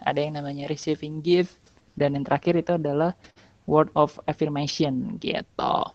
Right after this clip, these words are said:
Nah, sebenarnya dari lima hal itu sendiri kan pasti kita, ini kan ada yang cowok, ada yang cewek juga gitu kan. Para pendengar pun juga pasti banyak yang denger nih cowok dan cewek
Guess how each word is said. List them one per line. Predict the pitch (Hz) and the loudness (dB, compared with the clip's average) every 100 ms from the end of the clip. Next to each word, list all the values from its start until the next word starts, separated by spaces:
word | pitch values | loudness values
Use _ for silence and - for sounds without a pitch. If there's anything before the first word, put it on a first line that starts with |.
| _ - | _ 0
Nah, | 156 - _ _ _ _ - _ - - - - - | 0 0 _ _ _ _ -20 _ -20 -20 -20 -20 -18
sebenarnya | - 202 208 220 240 220 | 0 6 8 8 10 10
dari | - 185 | 10 6
lima | 175 175 | 6 2
hal | 175 160 | 0 -2
itu | - 165 | -4 -6
sendiri | - 151 135 120 151 190 | -4 -2 -2 2 2 4
kan | 214 | 2
pasti | 202 170 214 190 | 0 -4 -2 -2
kita, | - 170 190 180 - _ _ - | -4 -4 -2 -2 -4 _ _ -4
ini | 185 | -2
kan | 214 196 | 0 2
ada | 147 | 0
yang | 139 | 0
cowok, | 143 185 | 2 4
ada | 160 | 4
yang | 143 | 2
cewek | 131 131 | 2 4
juga | 147 190 156 123 | 6 8 6 4
gitu | 135 | -2
kan. | 143 131 90 | -4 -4 -4
Para | - 131 135 | 0 0 0
pendengar | 135 135 139 - | -2 -2 -2 -2
pun | 190 180 | 2 2
juga | 143 143 131 - | 2 2 0 -2
pasti | 147 - 170 160 | -6 0 2 2
banyak | 143 135 143 - - 143 | -2 -4 -4 -6 -10 -6
yang | 139 135 | -4 -4
denger | 135 151 - | -4 -6 -6
nih | 160 | -8
cowok | 165 139 135 | -4 -2 0
dan | 135 | 0
cewek | 127 127 131 | 0 -2 -2